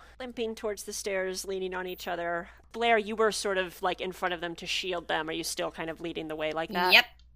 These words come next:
Speaker 1: Okay. So yeah, I think everybody go ahead and, and roll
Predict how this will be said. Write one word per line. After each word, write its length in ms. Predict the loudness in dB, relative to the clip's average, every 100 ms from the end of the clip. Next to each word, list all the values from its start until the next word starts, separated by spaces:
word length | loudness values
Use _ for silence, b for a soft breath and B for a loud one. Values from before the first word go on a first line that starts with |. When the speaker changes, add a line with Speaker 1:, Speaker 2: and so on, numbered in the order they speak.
| _ _ _ 2
Speaker 1:
Okay. 360 | 2 2 -2 -6 _ _ _ -6
So 140 | 0
yeah, 320 | 8 8 8 4 6
I 80 | 6
think 400 | 8 4 4 -4 -8 -2
everybody 340 | 0 2 0
go 200 | 2 2
ahead 560 | 2 4 4 4 2 -6 B -8
and, 320 | -6 -4 -6
and 180 | -8 -8
roll 520 | -4 -2 0 -2 -4